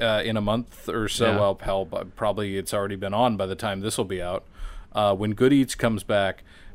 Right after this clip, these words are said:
Speaker 1: man, that is one that, pff, if I watch without her, I'm a, I'm, I'm a dead man.
Speaker 2: Uh, she walked in the other day on me watching, uh, and this, I don't, I don't, I don't know if this is really a shameless plug or it's an interesting watch. Uh, have you watched The Great Hack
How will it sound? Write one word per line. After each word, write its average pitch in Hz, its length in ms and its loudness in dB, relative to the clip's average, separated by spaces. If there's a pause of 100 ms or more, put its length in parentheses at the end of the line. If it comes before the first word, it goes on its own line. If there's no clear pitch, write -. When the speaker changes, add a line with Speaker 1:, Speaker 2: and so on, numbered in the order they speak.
Speaker 1:
man, 104 260 2
that 107 200 4
is 110 120 0
one 107 280 0
that, 98 300 0
pff, - 440 -12
if 101 100 -8
I 110 160 2
watch 113 300 2
without 107 260 4
her, 110 160 4
I'm 113 180 2
a, 98 40 2
I'm, 104 340 -2
I'm 107 160 -2
a 98 60 -2
dead 95 200 -4
man. 87 300 -10 (440)
Speaker 2:
Uh, 120 260 2
she 170 200 0
walked 156 320 2
in 120 280 0
the 107 120 -4
other 101 200 -4
day 98 300 -6
on 95 160 -8
me 95 140 -10
watching, 92 580 -8
uh, 90 300 -8 (220)
and 120 100 -4
this, - 240 -6 (720)
I 190 100 2
don't, 254 140 0
I 185 60 2
don't, 202 140 4
I 180 40 2
don't 202 140 4
know 185 120 6
if 151 80 0
this 147 180 0
is 127 100 -2
really 127 220 2
a - 20 0
shameless 123 480 0
plug 120 400 2
or 107 320 -2
it's - 380 -2
an 127 100 4
interesting 117 720 0
watch. 110 420 -2 (360)
Uh, 104 480 2 (100)
have 127 100 -4
you 147 80 2
watched 165 200 2
The 123 80 -2
Great 110 260 -2
Hack 107 440 0